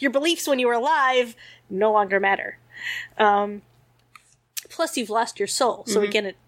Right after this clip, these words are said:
Speaker 1: also definitely doesn't really matter.
Speaker 2: Right.
Speaker 1: <laughs> Right. Um, that being said, this does mean, right, vampires do provide a different type of, um, anxiety, even before we get to sex. <laughs> So,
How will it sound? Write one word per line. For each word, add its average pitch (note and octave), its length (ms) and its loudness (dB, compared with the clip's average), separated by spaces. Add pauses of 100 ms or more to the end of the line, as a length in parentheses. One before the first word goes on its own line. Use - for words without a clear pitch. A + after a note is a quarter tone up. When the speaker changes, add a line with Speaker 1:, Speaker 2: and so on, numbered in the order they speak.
(280)
Speaker 1:
also D#4 240 2
definitely G#3+ 380 2
doesn't G#3 280 0
really F#3 200 -10
matter. A3 240 0
Speaker 2:
Right. - 360 0 (240)
Speaker 1:
<laughs> - 240 -16
Right. F#3+ 220 -4 (640)
Um, A#3+ 380 2 (180)
that D4 200 2
being B3 140 2
said, A3+ 580 2 (120)
this B3+ 220 0
does C4+ 340 2
mean, G3 240 -2
right, G#3+ 200 4
vampires C#4 560 2
do D4+ 360 2
provide A#3+ 400 2
a G#3+ 60 6 (160)
different C#4+ 400 2
type A3 420 2
of, G3+ 400 -6 (580)
um, G3 520 0 (560)
anxiety, G#3 880 0 (640)
even A#3+ 260 2
before A3 300 2
we G#3 80 -4
get - 160 -8
to - 60 -10
sex. - 500 -6
<laughs> - 40 -18 (120)
So, - 720 2